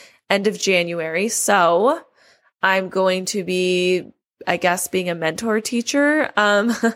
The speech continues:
<laughs> to a new teacher who has hopes of becoming a teacher in college. So I'll be doing that as well. And that is a priority of mine. And of course, my priority are my,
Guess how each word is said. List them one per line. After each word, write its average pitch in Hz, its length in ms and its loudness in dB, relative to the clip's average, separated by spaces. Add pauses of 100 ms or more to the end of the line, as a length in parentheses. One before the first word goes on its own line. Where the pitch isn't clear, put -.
(100)
<laughs> - 300 -20 (120)
to 233 180 4
a 208 200 2
new 202 560 2
teacher 240 560 0
who 190 420 2 (140)
has 196 280 -2
hopes 185 380 -2
of 185 180 -2
becoming 269 440 0
a 226 40 2
teacher 202 360 -2
in 214 340 -4
college. 277 600 -2 (400)
So 226 240 0
I'll 208 180 4
be 233 140 0
doing 226 300 0
that 202 200 2
as 208 120 -2
well. 196 520 -2 (100)
And 190 640 2 (280)
that 180 240 2
is 185 140 -4
a 185 60 -4
priority 180 400 2
of 185 100 -6
mine. 185 240 0
And 185 140 0
of 185 100 -4
course, 214 340 0
my 190 140 0
priority 180 480 2 (120)
are 180 180 4
my, 170 260 -2